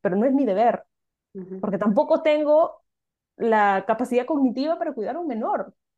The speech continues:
Speaker 1: ¿no? Que, que es lo que sí los padres tienen. Entonces, ya ahí vámonos, nos vamos dando cuenta de que muchas veces, o sea, creo que es inevitable que en una familia ciertos roles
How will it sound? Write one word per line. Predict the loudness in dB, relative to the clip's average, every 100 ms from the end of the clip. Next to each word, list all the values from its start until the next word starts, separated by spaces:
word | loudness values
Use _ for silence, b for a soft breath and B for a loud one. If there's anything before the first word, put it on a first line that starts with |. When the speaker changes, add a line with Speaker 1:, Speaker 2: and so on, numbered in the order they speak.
| -20
Speaker 1:
¿no? | -10 -6 -6 -4
Que, | -4 -4
que | -6
es | -4
lo | -4
que | -4 -6
sí | -6 -8 -10
los | -10 -6
padres | -2 -2 -2
tienen. | -6 -4 -6 -10 b _
Entonces, | -2 -2 -2 -2
ya | 0 2
ahí | 2 2
vámonos, | 2 0 -2 -4 -6
nos | -6 -2
vamos | -2 -2
dando | -4 -4
cuenta | -4 -4 -6 -8 _ _ _ _ _ _ _ _ _
de | -8 -2 0 -2 -2
que | -2 0 0 -2 -6 _ _
muchas | -2 -2 -4 -6
veces, | -2 -2 -4
o |
sea, | -8 -6 -4
creo | -4
que | -4
es | -4
inevitable | -2 -2 -2 -4 -4 -4 -6 -8
que | -8
en | -4
una | -6
familia | -6 -6 -4 -4 -4
ciertos | -2 -2 -2 -8
roles | -6 -6 -6 -10